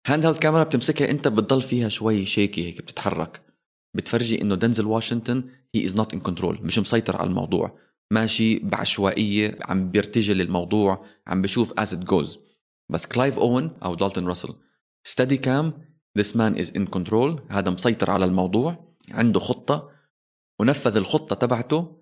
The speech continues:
بالحرف، من الألف إلى الياء، بدون ما، بدون أي شيء،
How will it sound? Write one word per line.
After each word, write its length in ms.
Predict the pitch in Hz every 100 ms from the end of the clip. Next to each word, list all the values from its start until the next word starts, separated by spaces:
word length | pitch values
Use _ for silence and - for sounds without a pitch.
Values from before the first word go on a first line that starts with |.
| -
بالحرف، 640 | 113 107 - 101 - - - _
من 140 | 113 107
الألف 440 | - 135 131 131
إلى 200 | - 101
الياء، 360 | 104 127 147 -
بدون 540 | 113 120 175 165 139
ما، 480 | 143 165 165 156 151
بدون 460 | 131 143 190 185 170 - _ _ _ _ 190
أي 100 | 175
شيء، 220 | -